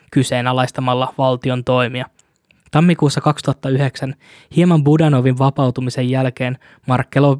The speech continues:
oli pitämässä tiedotustilaisuutta, jossa hän uhkasi viedä Budanovin Euroopan ihmisoikeustuomioistuimeen.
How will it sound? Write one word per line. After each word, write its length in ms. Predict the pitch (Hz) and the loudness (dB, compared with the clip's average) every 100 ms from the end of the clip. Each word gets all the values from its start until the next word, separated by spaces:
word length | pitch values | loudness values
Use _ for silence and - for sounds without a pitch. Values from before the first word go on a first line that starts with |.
| - | -2
oli 200 | 143 135 | -2 0
pitämässä 600 | 139 143 135 - 147 127 | 0 -2 -2 -2 -4 -2
tiedotustilaisuutta, 1080 | - 175 139 - - 147 135 127 131 - - - - - _ | 0 0 0 -2 -4 -2 -2 -2 -6 -8 -8 -10 -18 -20 _
jossa 220 | 160 - 175 | -4 0 0
hän 120 | 160 | 2
uhkasi 360 | 147 151 - | 0 0 0
viedä 220 | 143 139 135 | 2 2 2
Budanovin 680 | 135 151 143 131 127 135 143 | 0 2 2 0 0 -2 0
Euroopan 400 | 143 135 147 170 | 2 2 2 2
ihmisoikeustuomioistuimeen. 1700 | 147 147 131 131 123 127 - 135 123 123 123 127 - - - 131 143 | 2 2 0 -2 -2 -4 -2 -2 -2 -2 -6 -6 -10 -12 -12 -10 -12